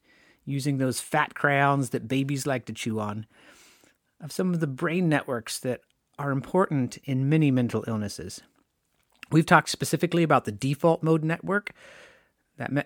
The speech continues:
network that's concerned with imaginal thoughts and self-references and,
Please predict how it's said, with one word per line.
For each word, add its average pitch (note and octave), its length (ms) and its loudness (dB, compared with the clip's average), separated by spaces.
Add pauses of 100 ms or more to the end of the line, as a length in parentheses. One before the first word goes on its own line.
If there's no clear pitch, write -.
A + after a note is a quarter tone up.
network D3+ 420 0
that's - 180 -4
concerned C#3 440 0
with B2+ 260 -2
imaginal B2+ 680 0
thoughts B2+ 360 -2
and B2 120 -6
self-references B2 960 -2
and, G#2 220 -8